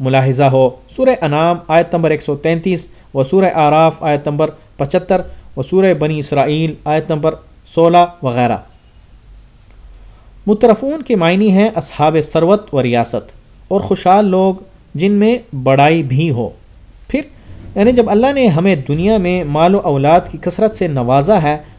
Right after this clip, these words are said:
تو قیامت بھی اگر برپا ہوئی تو ہمیں عذاب نہیں ہوگا۔ گویا انہوں نے دار آخرت کو بھی دنیا پر قیاس کیا کہ جس طرح دنیا میں کافر و مومن سب کو اللہ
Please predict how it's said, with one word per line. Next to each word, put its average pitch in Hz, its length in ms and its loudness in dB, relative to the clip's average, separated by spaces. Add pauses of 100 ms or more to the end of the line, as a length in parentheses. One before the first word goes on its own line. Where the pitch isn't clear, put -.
تو 196 140 -6
قیامت 208 320 2
بھی 180 260 -2
اگر 170 220 2
برپا 175 440 0
ہوئی 165 380 -2 (360)
تو 143 280 2
ہمیں 202 220 4
عذاب 143 400 2
نہیں 139 220 0
ہوگا۔ 110 360 0 (420)
گویا 147 320 4 (340)
انہوں 233 260 6
نے 247 100 6
دار 170 280 4 (160)
آخرت 202 440 0
کو 160 140 2
بھی 151 340 -2 (2000)
دنیا 196 360 4
پر 214 160 2
قیاس 151 420 2
کیا 147 300 0 (240)
کہ 185 80 -4
جس 233 220 -2
طرح 240 180 4 (120)
دنیا 208 260 2
میں 214 160 2 (100)
کافر 196 300 4
و 180 140 0
مومن 185 380 0
سب 269 300 -4
کو 185 200 -2
اللہ 180 180 0